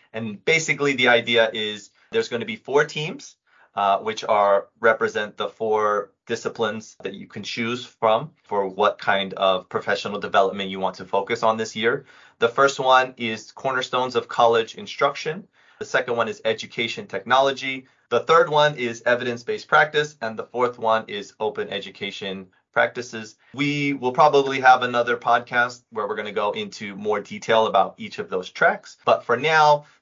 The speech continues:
those are the four tracks. And the idea is you join a team. Each team has a color. Each team has a mascot, you know, some sort of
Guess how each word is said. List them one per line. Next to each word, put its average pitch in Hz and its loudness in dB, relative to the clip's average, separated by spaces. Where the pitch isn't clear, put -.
those 131 -2
are 131 0
the 123 -4
four 123 -2
tracks. 117 2
And 107 -6
the 113 0
idea 113 2
is 107 -10
you 110 -14
join 139 -2
a 139 -4
team. 190 -4
Each 131 -10
team 139 -6
has 113 4
a 104 -8
color. 156 4
Each 117 -16
team 117 -12
has 101 -2
a 107 -6
mascot, 127 4
you 98 -18
know, 92 -14
some - -6
sort 107 -8
of 98 -8